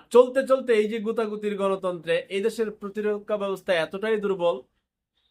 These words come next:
যে একটা কিছু বানাইতে তো পারে না, যা কিনে আনছে এগুলো কি অবস্থা আছে কেউ জানে না। মানে পৃথিবী এত আপডেট, ইরান, ইসরায়েল আর আমেরিকার খেলা দেখছেন না? খেলায় তো বুঝতে পারছেন যে বাংলাদেশ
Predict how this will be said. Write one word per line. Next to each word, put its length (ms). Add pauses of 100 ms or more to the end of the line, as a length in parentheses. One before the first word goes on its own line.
যে 240
একটা 380
কিছু 180
বানাইতে 380
তো 120
পারে 220
না, 140
যা 180
কিনে 300
আনছে 300
এগুলো 400 (180)
কি 120
অবস্থা 300
আছে 180
কেউ 200
জানে 200
না। 80 (400)
মানে 100
পৃথিবী 640 (100)
এত 320
আপডেট, 800 (720)
ইরান, 540
ইসরায়েল 460
আর 200
আমেরিকার 480
খেলা 220
দেখছেন 340
না? 100
খেলায় 340
তো 120
বুঝতে 300
পারছেন 320
যে 100
বাংলাদেশ 800